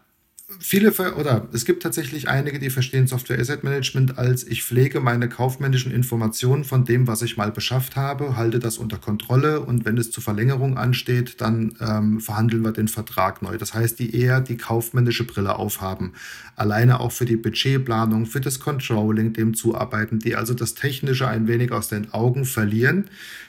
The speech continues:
Ähm, und das liegt manchmal an den technischen Möglichkeiten, die nicht vorhanden sind, oder aber es liegt auch an mangelndem technischen Verständnis, dass man einfach gedanklich diese zwei Themen nicht miteinander kombinieren kann. Aber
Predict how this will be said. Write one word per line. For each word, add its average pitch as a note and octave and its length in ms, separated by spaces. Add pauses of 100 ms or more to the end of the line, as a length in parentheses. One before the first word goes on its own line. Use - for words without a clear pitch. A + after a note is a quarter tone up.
(120)
Ähm, B2 440
und B2 140
das B2 220
liegt C3+ 340
manchmal C#3 560
an B2 220
den A2+ 340
technischen A#2 520
Möglichkeiten, A#2+ 640
die D3 100
nicht D3 160
vorhanden C3 360
sind, C3+ 280
oder B2+ 320
aber B2 340
es - 160
liegt B2+ 220
auch A#2+ 140
an A2+ 120
mangelndem A#2 440
technischen A#2 460
Verständnis, A#2+ 640
dass - 180
man G#2+ 140
einfach G#2+ 340 (300)
gedanklich C3 500
diese A#2+ 240
zwei A2 240
Themen B2 480
nicht A#2+ 300
miteinander A#2+ 380
kombinieren A#2 520
kann. F#2+ 220
Aber G2+ 240